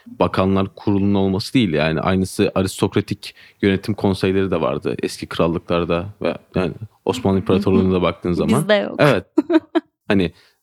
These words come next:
Speaker 1: demokrasi, demokrasi yapan şey bir muhalefetin legal, yasal ve güvence altına alınmış bir muhalefetin varlığı ve bunun da,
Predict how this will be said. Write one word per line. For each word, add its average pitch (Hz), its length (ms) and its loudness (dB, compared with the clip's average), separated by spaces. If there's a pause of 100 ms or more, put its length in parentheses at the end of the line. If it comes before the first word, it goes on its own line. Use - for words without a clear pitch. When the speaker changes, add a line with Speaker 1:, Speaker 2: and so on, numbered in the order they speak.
(400)
Speaker 1:
demokrasi, 107 760 2
demokrasi 117 500 2
yapan 95 280 2
şey 208 260 0 (100)
bir 135 160 0
muhalefetin 123 880 2
legal, 104 380 2
yasal 107 640 0
ve 110 60 4
güvence 104 440 2
altına 98 280 0
alınmış 104 300 -2
bir 127 60 2
muhalefetin 104 720 0 (180)
varlığı 98 380 2 (340)
ve 113 140 0
bunun 131 260 4
da, 143 220 2